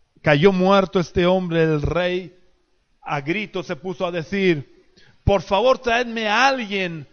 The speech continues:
que pueda hablarme del Dios de este hombre, porque verdaderamente ese Dios tenía que ser real, porque si no es imposible que él haya podido ver cómo yo mataba a sus hijos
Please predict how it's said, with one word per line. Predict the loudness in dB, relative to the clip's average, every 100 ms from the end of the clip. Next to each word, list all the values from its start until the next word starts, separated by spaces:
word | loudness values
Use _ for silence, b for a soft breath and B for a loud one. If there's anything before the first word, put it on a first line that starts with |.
| _ _
que | -4 -4
pueda | -2 -2 0 2 0 -2 -8 -18 _
hablarme | -2 0 2 0 0 -4 -4
del | -4 -4
Dios | -4 -4 -6
de |
este | -8 -6 -4
hombre, | -4 -8 -12 -12 -16 -20 _ _ _ _ _ 0
porque | 0 2 0 0 -4
verdaderamente | 0 2 2 0 2 0 -2 0 -2
ese | 0 -2
Dios | 0 0 0
tenía | -4 -2 -2 -2
que | -2
ser | -2 -2
real, | 0 0 0 -2 -8 -16 _ _ _ _ _ _ -2
porque | 0 0 0 0 0 -6
si | -8 -4
no | -2
es | -2 -4
imposible | -8 -4 -4 -2 -2 -2 -2
que | -4 -2
él | 0 2
haya | 2 0
podido | -2 -2 0
ver | 0 0
cómo | -2 -2
yo | -2
mataba | -2 -2 -2 -2
a |
sus | -6 -12 -10
hijos | -10 -14 -20 _